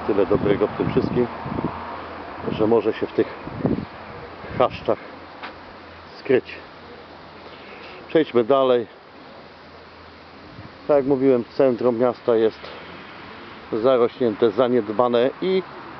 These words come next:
jest to ewidentna władz-, wina władz miasta Goleniowa, którzy po prostu nie zlecają P G K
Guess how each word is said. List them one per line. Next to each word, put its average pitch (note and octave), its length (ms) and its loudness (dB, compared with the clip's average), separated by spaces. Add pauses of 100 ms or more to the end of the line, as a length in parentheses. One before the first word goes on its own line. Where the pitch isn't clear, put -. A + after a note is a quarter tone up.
(140)
jest E3+ 160 2
to F#3 120 6
ewidentna F3 480 4
władz-, C3 640 -2
wina C#3+ 220 6
władz B2+ 280 2
miasta B2+ 320 2
Goleniowa, A#2 480 4
którzy G#2 360 -2 (680)
po E3+ 80 2
prostu A#2+ 420 2 (1900)
nie A#2 140 2
zlecają A2 520 2
P G#2 160 0
G G2+ 140 0
K G2+ 240 2